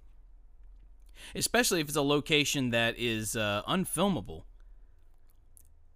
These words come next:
'Cause let's face it, you can only get so many shots, uh, in a vast desert without complications. Or let's say you wanted to shoot somewhere in the middle of an ocean.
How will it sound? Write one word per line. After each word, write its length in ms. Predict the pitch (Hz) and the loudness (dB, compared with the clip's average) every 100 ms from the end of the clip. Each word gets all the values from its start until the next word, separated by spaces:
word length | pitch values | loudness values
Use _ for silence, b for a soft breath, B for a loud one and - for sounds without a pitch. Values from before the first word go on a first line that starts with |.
| - | -4
'Cause 220 | 170 160 | -2 2
let's 160 | 190 - | 0 4
face 260 | 190 160 | 2 4
it, 160 | 120 90 | -2 -4
you 220 | 127 170 | -4 -4
can 180 | 170 156 | -4 -4
only 320 | 147 214 202 | -2 0 0
get 300 | 160 170 - | 0 0 2
so 260 | - 220 247 | 0 2 2
many 320 | 220 151 117 | 2 0 0
shots, 720 | - 170 170 113 - - - b b b b 123 | 0 2 4 2 0 -6 -8 b b b b -2
uh, 260 | 120 113 | 2 2
in 140 | 113 131 | 2 0
a 140 | 120 | 0
vast 580 | 104 113 143 156 - 123 | 0 4 4 4 0 0
desert 460 | 143 151 113 98 - b b | 2 2 0 -6 -10 b b
without 580 | 113 123 127 120 117 107 - - - - - - - - - - - - - - - | -2 4 4 6 2 -2 -10 -20 -20 -20 -20 -20 -20 -20 -20 -20 -20 -20 -20 -20 -2
complications. 960 | 190 160 139 170 139 - 80 67 - - - - - b b b - | 0 0 -2 0 0 -2 -8 -12 -16 -16 -20 -20 -20 b b b -4
Or 120 | 147 | 0
let's 240 | 147 151 | 0 0
say 400 | - - 143 135 | 0 4 6 6
you 240 | 131 123 139 | 4 2 0
wanted 240 | 139 127 | -2 -2
to 80 | 117 | -2
shoot 400 | - - 131 139 | -2 0 -2 0
somewhere 500 | - 139 127 120 113 | 0 0 0 0 0
in 100 | 107 | -2
the 60 | 104 | -2
middle 400 | 117 139 139 123 | 0 0 2 0
of 80 | |
an 140 | 107 98 | -2 -6
ocean. 540 | - 139 - 101 80 | -2 -2 -2 -8 -10